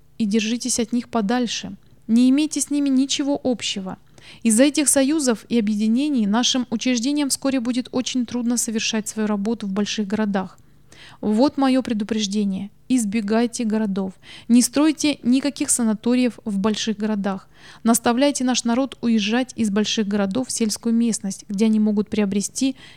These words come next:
небольшой участок земли и построить дом для себя и своих детей. В больших городах должны располагаться наши рестораны, ибо иначе работники этих ресторанов не смогут достичь людей и обучить их принципам правильного образа жизни.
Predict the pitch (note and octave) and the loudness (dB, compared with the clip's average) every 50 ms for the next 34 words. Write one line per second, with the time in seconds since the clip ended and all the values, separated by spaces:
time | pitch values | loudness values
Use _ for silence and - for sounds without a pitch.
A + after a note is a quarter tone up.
0 | - - C#4+ C#4+ C4 C4+ C4 A#3 - - C4+ B3 - - C4 A3+ - - G#3+ G3 | -2 0 4 6 6 6 6 6 2 0 0 0 2 2 0 0 0 -2 -4 -2
1 | G3+ G#3 G#3+ G#3+ A3+ C4 C4+ C4 - - - - - - D#4+ - E4 D4+ - - | 0 0 2 2 2 2 0 -2 -4 -10 -18 -20 -4 -2 -2 0 0 -4 -2 0
2 | C#4+ C#4 C4 A3 G#3 G3 A3+ A#3+ A#3 G#3 G#3 A3 G#3 - G#3+ G3+ F#3+ G#3+ G#3+ G#3+ | 0 0 2 2 2 2 2 2 2 2 2 0 -2 -2 -4 -2 -2 0 0 0
3 | G#3 - G#3 G#3 G#3+ G#3 G3 G#3 G#3+ - - - G3+ F#3+ F#3+ F#3+ - - - - | -2 -2 -2 -2 -2 0 -2 -4 -6 -8 -6 -6 -4 -4 -4 -8 -12 -18 -20 -20
4 | - - - - - - - - G#3+ G3+ F#3+ A#3 B3 B3 - - D#4+ - - C#4+ | -20 -20 -20 -20 -20 -20 -12 -6 -4 2 4 4 4 4 2 0 -2 -2 0 0
5 | C#4 C4+ A#3+ D4+ D#4 D4 C#4 A#3 B3 A#3 - C4 C#4+ C#4+ C4+ - - - B3+ A3+ | 0 2 2 0 0 0 0 0 0 0 0 0 0 -2 -2 -4 -6 -4 -4 -4
6 | - - A#3+ A#3+ B3 A#3 C4+ C#4+ C#4+ - - B3+ B3 C4 B3+ - C4+ B3 A#3+ - | -4 -2 -2 -2 0 0 0 0 -2 -2 -2 -2 0 0 0 0 -2 -2 -2 -4
7 | - - B3 A#3 G#3+ F#3+ F3+ F3+ F#3 - - G#3+ G3 G3 A3+ G#3+ G#3+ - - - | -4 -2 -2 -2 -2 -4 -6 -8 -10 -8 -6 -4 0 0 0 0 -2 -6 -14 -20
8 | - - - - A#3 A#3 C4 C#4+ C#4+ - - A#3+ A3 G#3+ G#3 B3 C4+ - B3+ A3+ | -20 -20 -6 2 4 4 4 4 2 0 0 0 0 0 0 0 -2 0 -2 -2
9 | G3+ - - - - A3 - - A3+ - - - - - - - A3+ - - C4 | -2 -2 -6 -6 -6 -6 -4 -4 -4 -4 -6 -14 -20 -10 -6 -4 -2 0 0 0
10 | C4 C4+ C4+ C4+ A#3+ - - - A#3 A#3 A3 - - A3+ A#3+ C4+ C4 B3 A3+ G3+ | 0 2 0 0 -2 -4 -4 0 2 2 2 2 0 0 0 0 0 -2 0 0
11 | A3+ A3 - - A3+ G#3 - - G#3+ G#3 F#3+ G3 A#3 C4+ C4+ - - - - - | 0 0 -2 -4 -4 -6 -4 -2 -2 -2 0 0 0 0 0 -2 -6 -14 -16 -4
12 | - C#4 C#4 A#3 A3+ A3+ - - A#3+ G#3+ - G#3+ - - A#3 A#3 A3+ G#3+ - - | 0 0 2 2 0 -2 -2 -4 -6 -6 -6 -8 -6 -2 -2 -2 -2 -2 -4 -4
13 | - G#3+ G#3 G#3+ - - - - _ - - - A#3 A#3 A#3 G#3+ G#3+ G#3 G#3+ G#3 | -4 -2 -2 -2 -6 -10 -18 -20 _ -20 -10 -4 -2 0 0 0 0 0 0 0
14 | G#3 - - - A3+ G#3 A3+ A3 G#3+ A#3+ A3+ A3 G#3+ G#3+ G3 - F3+ G3 - | -2 -4 -2 -2 0 2 2 2 2 0 0 0 -2 -2 -2 -4 -6 -8 -10